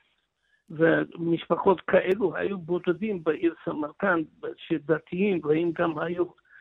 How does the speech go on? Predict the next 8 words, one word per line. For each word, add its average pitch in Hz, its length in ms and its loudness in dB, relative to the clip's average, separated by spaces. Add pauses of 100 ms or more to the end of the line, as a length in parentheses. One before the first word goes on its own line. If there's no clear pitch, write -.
(140)
נהיו 180 420 2
חב"דניקים. 175 840 2 (500)
אז 151 200 -6
לא 202 240 6
היה 190 220 6
חב"ד 175 360 2 (280)
עד 151 220 0 (140)
שנת 165 320 -2